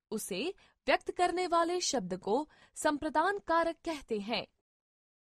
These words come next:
संज्ञा या सर्वनाम के जिस रूप से पृथक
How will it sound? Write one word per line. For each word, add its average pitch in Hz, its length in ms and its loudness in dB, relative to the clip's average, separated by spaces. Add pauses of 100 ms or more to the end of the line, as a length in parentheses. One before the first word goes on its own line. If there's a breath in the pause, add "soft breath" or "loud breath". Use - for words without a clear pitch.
(120)
संज्ञा 370 440 0 (100)
या 359 100 -2
सर्वनाम 247 640 -2
के 330 200 -6
जिस 294 380 -6
रूप 196 220 -4
से 359 320 -4 (420 soft breath)
पृथक 254 360 -2